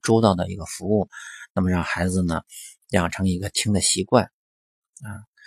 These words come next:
那么事实证明呢，就是这种大量的这种反复的这种有声书的这种听呢，啊，练就了 Diego 他敏锐的这种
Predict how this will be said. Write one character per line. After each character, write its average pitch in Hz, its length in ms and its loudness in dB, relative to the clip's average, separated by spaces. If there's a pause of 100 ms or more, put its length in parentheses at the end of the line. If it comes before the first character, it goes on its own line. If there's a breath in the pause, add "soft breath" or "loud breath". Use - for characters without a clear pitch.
(180 loud breath)
那 120 120 4
么 117 240 10
事 - 180 4
实 101 120 4
证 107 200 4
明 90 180 0
呢， 98 140 4
就 92 140 -10
是 95 60 -14
这 - 120 -14
种 95 260 -6
大 104 220 0
量 107 280 6
的 90 120 -4
这 - 80 -12
种 90 100 -6 (140)
反 - 120 -4 (120)
复 - 180 -2
的 90 140 -2
这 92 100 -12
种 85 160 -16 (720)
有 90 140 -2
声 95 160 -2
书 113 140 -6
的 98 120 4
这 95 100 -6
种 110 200 -16
听 107 260 0
呢， 101 160 4 (580 loud breath)
啊， 107 100 0
练 104 220 8
就 101 120 6
了 87 100 2
Diego 92 300 2
他 92 160 -6
敏 98 320 0
锐 120 240 8
的 92 140 -2
这 - 100 -18
种 87 160 -18